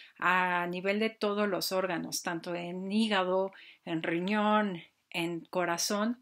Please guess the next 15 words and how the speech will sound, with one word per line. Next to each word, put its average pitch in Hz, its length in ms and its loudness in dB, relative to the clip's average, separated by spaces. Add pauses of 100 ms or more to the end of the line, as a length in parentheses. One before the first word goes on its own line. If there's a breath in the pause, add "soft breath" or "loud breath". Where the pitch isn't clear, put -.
pero 196 200 2
incluso 220 540 -2
también 196 560 0
en 180 180 -4
sistema 196 540 0
nervioso 185 460 0
central, 185 540 0
a 202 160 -4
pesar 190 340 -2
de 214 140 -2
que 220 80 -10
tenemos 180 540 -6
la 180 80 -6
barrera 170 300 -4
hematoencefálica. 160 1080 -10